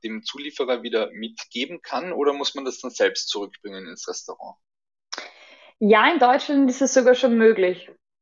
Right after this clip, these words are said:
Speaker 2: Also das ist wirklich, wirklich praktisch. Da kann man's dann gleich zum Beispiel bei Gorillas, ähm, ein, ein, äh, Lebensmittellieferdienst, kann man's denen gleich mitgeben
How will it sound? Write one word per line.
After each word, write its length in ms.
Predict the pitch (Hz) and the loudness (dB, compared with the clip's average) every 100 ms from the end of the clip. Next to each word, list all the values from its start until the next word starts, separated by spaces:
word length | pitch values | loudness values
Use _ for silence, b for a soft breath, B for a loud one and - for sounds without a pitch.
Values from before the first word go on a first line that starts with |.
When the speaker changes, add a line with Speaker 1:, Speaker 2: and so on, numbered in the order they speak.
| _ - | _ 4
Speaker 2:
Also 240 | 220 226 | 4 6
das 220 | 226 220 | 6 6
ist 340 | 240 220 226 - | 4 0 -4 -10
wirklich, 840 | 226 196 233 285 277 285 277 - - - | -8 0 2 4 4 2 2 -2 -20 -12
wirklich 520 | 202 202 262 277 247 - | -8 -2 0 2 -2 0
praktisch. 560 | 262 254 - 285 302 | -2 -2 -2 -2 0
Da 100 | 226 | 0
kann 200 | 214 226 | 2 2
man's 180 | 226 226 | 0 -2
dann 100 | 226 | -2
gleich 200 | 214 208 | 0 0
zum 100 | - | 0
Beispiel 380 | 220 208 214 214 214 | -4 2 4 4 4
bei 280 | 196 190 190 | 4 4 2
Gorillas, 760 | 185 185 240 311 320 320 - _ b b b - | -2 -4 -2 2 0 0 -14 _ b b b -2
ähm, 380 | 220 214 208 208 | 4 6 4 0
ein, 360 | - 196 196 190 | -2 -2 -2 -4
ein, 340 | 185 185 180 - | -2 -2 -4 -2
äh, 220 | - 170 | 2 4
Lebensmittellieferdienst, 2250 | 196 247 277 - 196 - 190 180 185 _ _ _ - 190 220 220 214 226 262 - - - _ _ _ _ _ _ _ _ _ _ | 6 6 4 0 -8 -2 2 2 0 _ _ _ -12 -2 0 2 2 4 4 2 -8 -18 _ _ _ _ _ _ _ _ _ _
kann 100 | 233 220 | 0 0
man's 120 | 226 | 4
denen 220 | 240 226 | 4 4
gleich 240 | 196 185 | 2 2
mitgeben 680 | 240 294 - 254 240 247 - | 0 -2 0 2 4 2 0